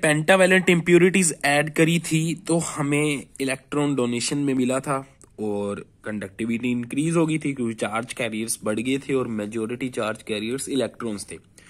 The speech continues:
अब देखो, अगर मैं प्योर सेमीकंडक्टर में क्या करूँ, ट्राईवैलेंट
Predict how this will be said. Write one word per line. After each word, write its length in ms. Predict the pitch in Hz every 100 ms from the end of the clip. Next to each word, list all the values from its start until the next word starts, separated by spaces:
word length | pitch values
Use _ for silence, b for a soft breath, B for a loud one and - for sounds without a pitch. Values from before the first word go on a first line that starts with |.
| B B B
अब 140 | - 196
देखो, 180 | 226 226
अगर 320 | 233 156 220
मैं 160 | 247
प्योर 360 | 240 180 190 269
सेमीकंडक्टर 680 | - 220 202 208 175 170 185
में 160 | 196
क्या 180 | 180 160
करूँ, 240 | 127 127 196 -
ट्राईवैलेंट 840 | - 196 180 226 180 160 165 190